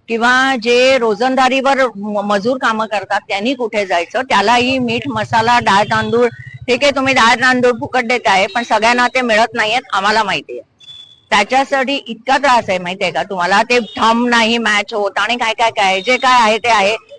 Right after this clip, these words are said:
पण आमचं एकच म्हणणं आहे की काँग्रेस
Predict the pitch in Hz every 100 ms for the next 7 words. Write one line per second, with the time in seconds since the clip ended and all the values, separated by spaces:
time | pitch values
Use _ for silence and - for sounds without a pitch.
0 | - - 233 240 214 208 262 240 262 262
1 | 233 208 220 208 196 233 403 _ _ _
2 | 247 254 302 679 - _ _ _ 453 -
3 | - 226 240 247 277 294